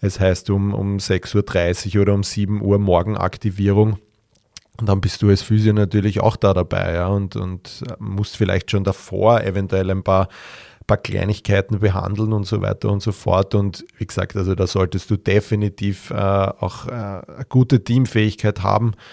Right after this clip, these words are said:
ähm, damit das einfach auch funktioniert und dass dieses, dieses Zusammenspiel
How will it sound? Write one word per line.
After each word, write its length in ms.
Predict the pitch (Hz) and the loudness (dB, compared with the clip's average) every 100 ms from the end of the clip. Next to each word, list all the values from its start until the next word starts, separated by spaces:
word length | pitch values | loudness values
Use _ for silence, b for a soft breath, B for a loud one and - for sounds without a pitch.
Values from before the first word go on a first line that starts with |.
| B B B B | B B B B
ähm, 400 | 113 104 104 104 | -2 2 2 2
damit 340 | 95 104 104 - | 0 2 2 0
das 120 | 101 | -2
einfach 320 | 98 98 101 | 0 0 0
auch 160 | 98 - | -2 -4
funktioniert 800 | - 110 - 117 107 107 117 113 | -2 -4 0 0 4 6 8 8
und 160 | 107 | 4
dass 160 | 101 - | 0 -2
dieses, 640 | 101 92 101 - - - | -4 0 -2 -2 -10 -12
dieses 340 | - 104 107 - | -6 -2 0 -2
Zusammenspiel 1120 | - - - 92 104 107 - 107 107 113 | -2 -2 -2 0 0 0 -2 -2 2 2